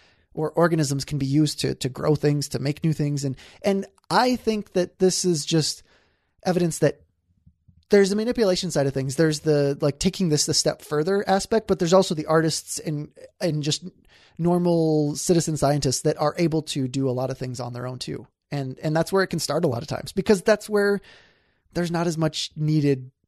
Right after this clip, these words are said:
investment either. I mean, there's not n-, needing for, for grants or otherwise. I mean,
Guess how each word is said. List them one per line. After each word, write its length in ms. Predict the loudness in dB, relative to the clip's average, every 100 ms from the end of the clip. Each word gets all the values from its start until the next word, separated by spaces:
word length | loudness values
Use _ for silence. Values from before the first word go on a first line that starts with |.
| _
investment 500 | -8 -6 -6 -8 -14 -16 _ _ -8
either. 300 | -4 -4 -4 -14 -10
I 80 | -6
mean, 140 | -4
there's 160 | -6 -6
not 200 | -8 -8
n-, 120 | -12 -8
needing 300 | -8 -6 -6
for, 280 | -6 -8 -6
for 140 | -8
grants 300 | -4 -2 -2
or 80 | -4
otherwise. 380 | -2 0 -2 -6
I 40 | -8
mean, 160 | -10